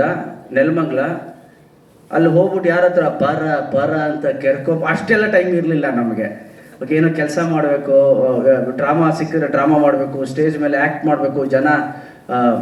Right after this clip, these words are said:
ಶಿಳ್ಳೆ ಹೊಡಿಬೇಕು, ನಮಗೆ ಚಪ್ಪಾಳೆ, ಅಷ್ಟೇ ತಲೆ ಇದ್ದಿದ್ದು. ನನ್ನನ್ನು ಕರ್ಕೊಂಡು ಹೋಗಿ, ಆ, ಮುಂಗಾರು ಮಳೆ ಸಿನಿಮಾಲಿ ಒಬ್ಬ ಶ್ರೀಮಂತ ಕುಟುಂಬದ ಮಗನ ಹೈ ಕ್ಲಾಸ್ ಮಗ ಮಾಡ್ಬಿಟ್ರು.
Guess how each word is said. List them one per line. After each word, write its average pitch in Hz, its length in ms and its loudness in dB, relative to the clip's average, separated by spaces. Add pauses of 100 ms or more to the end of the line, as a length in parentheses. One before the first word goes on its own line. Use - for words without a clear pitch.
(840)
ಶಿಳ್ಳೆ 165 240 4
ಹೊಡಿಬೇಕು, 151 460 0
ನಮಗೆ 135 280 0
ಚಪ್ಪಾಳೆ, 156 440 2
ಅಷ್ಟೇ 156 600 2 (280)
ತಲೆ 131 140 0
ಇದ್ದಿದ್ದು. 117 240 -4
ನನ್ನನ್ನು 180 260 -2
ಕರ್ಕೊಂಡು 185 360 0
ಹೋಗಿ, 156 520 -2 (560)
ಆ, 123 140 2 (400)
ಮುಂಗಾರು 175 420 4
ಮಳೆ 160 400 0
ಸಿನಿಮಾಲಿ 156 360 0
ಒಬ್ಬ - 120 0
ಶ್ರೀಮಂತ 180 640 0
ಕುಟುಂಬದ 160 580 0
ಮಗನ 151 460 -2 (460)
ಹೈ 175 140 2
ಕ್ಲಾಸ್ 180 760 -2
ಮಗ 147 120 -2
ಮಾಡ್ಬಿಟ್ರು. 139 880 -2